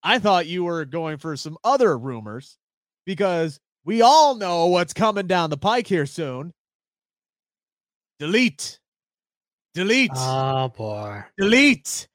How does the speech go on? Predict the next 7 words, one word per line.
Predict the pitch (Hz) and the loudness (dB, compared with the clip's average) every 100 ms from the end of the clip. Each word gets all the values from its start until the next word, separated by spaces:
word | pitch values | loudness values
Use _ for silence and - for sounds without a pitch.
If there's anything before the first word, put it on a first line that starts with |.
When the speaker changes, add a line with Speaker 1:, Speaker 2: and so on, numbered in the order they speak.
| _ _ | _ _
Speaker 1:
And | 165 208 196 | -2 -2 0
Brother | 233 262 254 | 4 4 2
Nero, | 254 269 269 247 233 | 0 2 4 4 6
I | 262 277 262 254 247 | 6 6 6 4 2
knew | 247 254 247 240 | 0 -2 0 0
you'd | 220 220 233 226 220 208 190 147 | -2 -2 0 0 0 -2 -4 -8
come. | - 220 208 190 165 143 127 117 | -2 0 2 2 0 -4 -12 -20